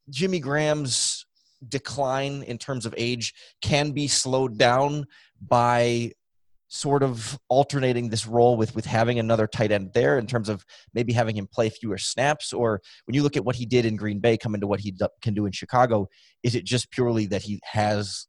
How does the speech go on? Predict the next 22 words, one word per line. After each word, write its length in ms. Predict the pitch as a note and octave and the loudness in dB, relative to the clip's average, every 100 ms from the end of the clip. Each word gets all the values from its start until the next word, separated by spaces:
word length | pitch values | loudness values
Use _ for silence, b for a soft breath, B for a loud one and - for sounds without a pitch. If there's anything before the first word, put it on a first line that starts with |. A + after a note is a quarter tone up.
| - | -6
lost 400 | G2 G2 G2+ - | 2 2 2 0
that 220 | G2 - | -2 0
step 320 | - A#2 G2+ - - | 0 2 0 -2 -4
and 240 | F#2+ F2+ b b - | -4 -6 b b -4
doesn't 160 | B2 | -2
matter 180 | A#2+ G#2+ | 0 -2
how 200 | - A#2 | 0 0
much 200 | G#2 G2+ | 0 -4
he's 120 | G#2+ | -4
gonna 180 | A2 F#2+ | -4 -6
play, 220 | - G2 | -4 -4
he's 160 | F#2 F#2+ | -4 -8
just 200 | - F#2+ | -8 -6
not 200 | G#2 G2 | -6 -6
gonna 120 | G2 | -8
be 120 | F#2 | -6
that 180 | F2+ D#2 | -6 -4
same 240 | - G2 F#2 | -4 -4 -2
guy 300 | F#2 F2+ - | 0 -2 -2
on 180 | F#2 F2 | -4 -4
fewer 240 | G2 F2 | -6 -6
snaps? 560 | - G2+ F2 - - | -4 -4 -4 -8 -20